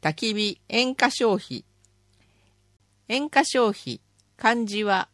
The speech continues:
煙、火、消す、費やす、など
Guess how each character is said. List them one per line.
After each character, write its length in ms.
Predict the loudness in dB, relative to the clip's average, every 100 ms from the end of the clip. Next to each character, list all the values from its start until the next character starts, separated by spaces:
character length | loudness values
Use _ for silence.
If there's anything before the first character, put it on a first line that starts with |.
| _ _ _ _
煙、 640 | 0 2 2 0 -2 -6 -10
火、 440 | -12 -4 -4 -4 _ _ _ _
消 140 | 0 0
す、 380 | -2 -6 -8 -10 _ -6
費 320 | -4 -2 0
や 120 | 0
す、 240 | -2 -12 -14 _ _ _ _ _ _ _ _ _ 0
な 140 | 2
ど 180 | 2 -2